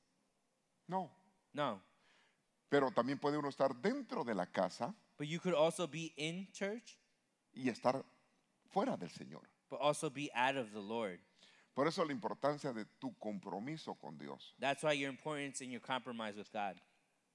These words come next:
Speaker 1: Que se tenga vida de, de Dios.
Speaker 2: Uh, life of God in you.
Speaker 1: Y es una elección individual.
Speaker 2: It's a cho-, a cho-, uh, a choice you make.
Speaker 1: Dice,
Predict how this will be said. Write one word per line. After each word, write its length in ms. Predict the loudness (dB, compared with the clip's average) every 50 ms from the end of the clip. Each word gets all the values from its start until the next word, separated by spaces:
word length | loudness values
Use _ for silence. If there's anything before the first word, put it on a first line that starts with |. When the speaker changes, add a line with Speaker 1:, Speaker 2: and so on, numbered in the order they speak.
| _ _ _ _ _ _ _ _ _ _ -4
Speaker 1:
Que 160 | -2 -2 -2
se 180 | -4 -6 -10
tenga 400 | -4 -2 -2 -2 0 -2 -2 -2 -4 -6
vida 480 | -14 -12 -8 -6 -6 -4 -2 -2 -2
de, 180 | -2 -4 -8 -8 _ _ _ _ -8
de 100 | -8 -6
Dios. 540 | -6 -8 -10 -10 -10 -12 -14 -16 -16 -16 -18 -20 _ _ -8 -2
Speaker 2:
Uh, 200 | 0 0 0 2
life 360 | 2 2 4 2 2 0 -2
of 160 | -4 -4 -2
God 280 | 0 2 4 4 4 2 -2
in 220 | -6 -8 -8 -8 -8
you. 140 | -10 -12 -14 -18 _ _ -20 -20 -20 -20 _ _ _ _ _ 0
Speaker 1:
Y 220 | 4 6 6 4 4 2 0
es 340 | 0 0 0 0 -4 -8 -8 -2
una 220 | 0 2 4 4
elección 500 | 4 2 2 0 -2 -2 -2 0 0 0
individual. 580 | 0 -2 -2 -2 -2 -2 -2 -2 0 -2 -2 -2 -6 -10 -16 _ _ _
Speaker 2:
It's 200 | -12 -8 -6 -4
a 80 | -4 -4
cho-, 440 | -4 -4 -2 0 2 2 0 0 -2 -4
a 80 | -4 -4
cho-, 280 | -4 -6 -6 -6 -4 0
uh, 340 | 2 2 4 4 2 2 -2 -4 -10 -14 _ -8
a 60 | -8
choice 360 | -6 -2 0 0 0 -2 -4
you 60 | -6 -4
make. 320 | -4 -4 -4 -6 -8 -14 -20 _ _ _ _ _ _ _ _ _ _ _ _ _ _ _ -20 -20 -20 _ _ _ _ _ _ _ _ -2
Speaker 1:
Dice, 460 | 0 0 2 4 4 4 4 4 2